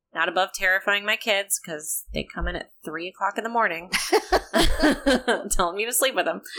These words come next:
Stories were also used as a caution to keep children from straying too far in the woods. It's easier to say, "The boogeyman will get you," than, "You might be attacked by an animal,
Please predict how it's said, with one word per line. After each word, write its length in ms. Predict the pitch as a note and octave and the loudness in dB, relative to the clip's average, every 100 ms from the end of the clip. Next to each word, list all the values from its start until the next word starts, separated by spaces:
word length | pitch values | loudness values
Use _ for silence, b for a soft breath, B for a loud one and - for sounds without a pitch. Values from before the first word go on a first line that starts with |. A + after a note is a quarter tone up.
| B B B B B | B B B B B
Stories 460 | - C4+ D#4 D4+ - | -2 4 4 2 2
were 80 | A3 | 4
also 260 | G#3 A3 | 4 4
used 280 | G#3 F#3+ F#3 | 0 -4 -2
as 120 | F3+ | 0
a 60 | F3+ | 0
caution 460 | - A3 A3 - E3+ | 2 2 2 0 -8
to 80 | |
keep 240 | E3+ - - | -8 -8 0
children 340 | G3+ F3 F3 | 0 0 -2
from 160 | - F3 | -6 -2
straying 440 | - F#3+ F3 F3 - | 0 4 2 0 -2
too 140 | E3+ | -2
far 200 | - D3 | 0 0
in 100 | D3 | 0
the 60 | D3 | 2
woods. 380 | G#3+ F3+ - - | 4 4 0 -6
It's 140 | - | -4
easier 300 | - F3+ F3+ D#3+ | -2 0 2 2
to 80 | E3+ | 2
say, 420 | F3 D#3 D#3+ - | 4 4 2 -2
"The 80 | F#3 | -2
boogeyman 440 | C#4 C#4 A3+ E3+ | 0 -2 0 2
will 80 | D3 | 2
get 200 | D3 - | 0 -2
you," 220 | C3 C#3 | -2 -2
than, 380 | D#3 C#3+ C#3+ - _ _ | 0 2 2 -4 _ _
"You 100 | F3+ | -2
might 140 | F3+ E3+ | 0 2
be 100 | E3 | 0
attacked 340 | F3+ D#3+ - | 2 -2 0
by 60 | - | 0
an 100 | D4 | 2
animal, 540 | - C#4 B3 A#3+ A3+ | 2 2 4 4 4